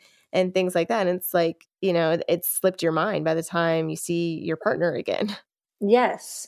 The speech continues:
Speaker 2: Yeah, totally. And especially as the kids get older and they're able to understand, "Oh, wait, Mom and Dad are not on the same page." You know, that's, that's
Speaker 1: Ooh.
Speaker 2: not,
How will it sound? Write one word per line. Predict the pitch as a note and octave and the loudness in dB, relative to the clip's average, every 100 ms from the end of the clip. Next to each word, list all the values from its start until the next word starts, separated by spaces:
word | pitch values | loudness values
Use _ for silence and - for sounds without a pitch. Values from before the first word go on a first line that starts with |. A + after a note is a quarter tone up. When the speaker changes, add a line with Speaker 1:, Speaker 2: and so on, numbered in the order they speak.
| - | 0
Speaker 2:
Yeah, | A3 A3 - - | 4 4 4 4
totally. | B3+ A#3+ G#3 | 8 10 10
And | G#3+ | 8
especially | A#3 D4+ D4+ C4+ | 6 8 6 6
as | A#3+ | 2
the | G#3+ | 4
kids | B3+ G#3+ | 4 6
get | G#3 G3 | 8 8
older | G#3 C4 A#3 F#3+ G3 - - - _ | 8 8 8 8 6 2 -10 -20 _
and | G#3+ G#3+ | 6 10
they're | A3 | 10
able | A3 A3+ | 10 8
to | G#3+ | 6
understand, | G#3 G3 F#3+ - A3+ G#3+ G3 - | 8 6 6 4 6 6 4 4
"Oh, | A3 C4+ A#3 | 4 6 6
wait, | F#3 A3+ B3+ - | 6 6 4 2
Mom | G3+ A#3 | 0 4
and | |
Dad | G#3+ A3+ | 6 6
are | A#3+ | 4
not | G#3 G3+ | 2 2
on | G3+ | 2
the | G3 | 2
same | A3 G3+ F#3+ | 2 0 2
page." | B3 C#4+ A3 F3 F3 - | 2 4 4 4 0 0
You | A#3 A#3+ | 6 8
know, | A3+ | 10
that's, | A#3+ - - | 8 4 6
that's | A#3 F#3+ | 6 8
Speaker 1:
Ooh. | A#3 | 6
Speaker 2:
not, | B3 B3+ B3+ | 6 6 4